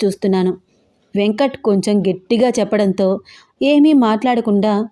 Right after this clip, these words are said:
కొంచెం తిని చెయ్యి కడుక్కుని వెళ్ళిపోయింది శ్రద్ధ. శ్రద్ధకి బాగా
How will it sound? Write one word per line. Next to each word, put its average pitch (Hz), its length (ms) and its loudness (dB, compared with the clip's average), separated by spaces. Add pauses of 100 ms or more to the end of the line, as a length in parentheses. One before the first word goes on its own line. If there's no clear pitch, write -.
(120)
కొంచెం 233 400 2
తిని 214 300 0
చెయ్యి 220 280 0
కడుక్కుని 214 420 0
వెళ్ళిపోయింది 196 600 0
శ్రద్ధ. 180 360 -4 (760)
శ్రద్ధకి 208 680 0
బాగా 190 580 -2